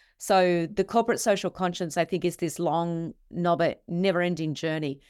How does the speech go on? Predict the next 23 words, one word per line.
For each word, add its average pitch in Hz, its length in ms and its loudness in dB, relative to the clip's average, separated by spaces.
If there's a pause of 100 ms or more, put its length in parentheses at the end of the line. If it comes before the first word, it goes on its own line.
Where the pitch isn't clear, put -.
(240)
It's 220 180 0
not 247 200 4
that 220 100 2
it's 185 140 0
a 175 80 2
bad 214 340 2
thing. 156 320 -4
It's 156 160 -4
great 185 320 2
that 196 120 -4
companies 170 360 -2
are 165 60 -2
more 151 180 2
aware 170 300 4
of 165 80 -4
their 160 120 0
impact 156 520 -4
and, 147 200 -2
and 160 200 -2
what 170 180 0
they 151 140 2
can 151 200 -6
do. 156 440 -2